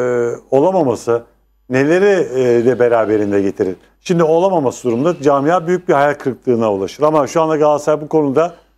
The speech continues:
oldukça, e, mütevazi davranıyor. Hiçbir kutlama, hiçbir böyle paylaşım yok. E, tabii ki onlar da bu işin son ana kadar, özellikle Fenerbahçe maçına kadar hani beş altı, altı puanlık bir farkla girip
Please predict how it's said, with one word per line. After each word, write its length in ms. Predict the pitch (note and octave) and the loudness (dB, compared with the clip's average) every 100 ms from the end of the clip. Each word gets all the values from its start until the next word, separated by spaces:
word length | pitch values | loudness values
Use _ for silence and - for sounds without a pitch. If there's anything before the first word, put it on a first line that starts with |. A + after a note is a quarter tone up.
| _ | _
oldukça, 640 | D3+ D#3 D3+ - D#3 E3+ D#3+ C#3 | -2 0 -2 0 0 0 -2 -2
e, 560 | C3+ C3+ C3 C3 C3+ C3 _ _ - | 0 2 2 2 2 -2 _ _ -4
mütevazi 540 | C3 D3+ D3 C#3+ C#3 | 0 2 4 2 2
davranıyor. 580 | C#3 A#2 G#2+ G2 G2 A#2+ | 2 2 0 0 0 -2
Hiçbir 380 | C3+ - C3+ A#2+ | -4 -2 0 0
kutlama, 520 | - - A#2+ G#2+ G#2+ | -4 -2 -2 0 -2
hiçbir 340 | A#2+ - B2+ | -4 -2 -2
böyle 340 | A2 A#2 A#2 A#2 - _ _ | 0 2 0 -2 -8 _ _
paylaşım 520 | - C3 B2 - C3 A2 | -2 0 0 -2 -4 0
yok. 180 | A#2 C#3+ - _ _ _ | 0 -2 -14 _ _ _
E, 160 | A#2+ A#2 | -4 -2
tabii 280 | - D#3 D3+ | 0 0 0
ki 100 | D3 | 0
onlar 320 | C#3 D3 C#3+ | 2 2 2
da 160 | C3+ C3 | 0 2
bu 80 | |
işin 360 | C3 C#3 D3 C#3+ - _ _ _ | 0 0 -4 -4 -16 _ _ _
son 200 | - D#3+ | -2 0
ana 280 | D3 C3 B2 | 2 2 0
kadar, 280 | - G#2 G#2+ | 0 0 0
özellikle 560 | A2 A#2+ C3 - B2 - _ _ _ _ _ _ | 0 0 0 -2 -4 -4 _ _ _ _ _ _
Fenerbahçe 520 | B2+ C#3 D#3 C#3 - | 0 2 2 0 -2
maçına 400 | A#2+ A#2 - C3 | -2 -4 -2 -2
kadar 300 | - G#2 G#2+ - _ | 0 0 -2 -4 _
hani 280 | A2+ A2 A2 G#2+ _ _ _ _ | -8 -4 -4 -6 _ _ _ _
beş 180 | B2 A#2 | -4 0
altı, 280 | C3 B2 D3+ | 0 0 -2
altı 440 | C3 C3 A#2+ A#2+ | -2 -2 -2 -4
puanlık 400 | C3 C3 A#2 A2 | -4 -4 -2 -6
bir 60 | A#2+ | -6
farkla 380 | - A#2 - A2 | -2 -4 -2 -4
girip 300 | G2 D3 | 0 -2